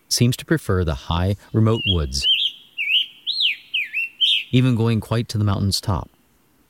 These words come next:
Indeed, the event of my last visit to the mountain was meeting one of these brilliant creatures near the summit, in full song.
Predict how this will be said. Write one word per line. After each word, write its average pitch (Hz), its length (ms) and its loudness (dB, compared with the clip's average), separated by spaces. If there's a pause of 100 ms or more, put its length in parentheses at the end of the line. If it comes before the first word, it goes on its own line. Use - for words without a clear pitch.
(140)
Indeed, 127 460 2 (240)
the 113 140 4
event 107 320 2 (100)
of 104 140 0
my 95 160 4
last 92 320 0
visit 113 320 0
to 117 80 -2
the 120 80 2
mountain 78 300 0 (500)
was 113 140 4
meeting 120 320 2
one 85 140 0
of 80 140 -2
these 95 260 2
brilliant 147 400 0
creatures 85 460 -2
near 92 160 2
the 87 100 0
summit, 92 340 0 (4000)
in 67 220 -2
full 78 320 0
song. 67 440 -2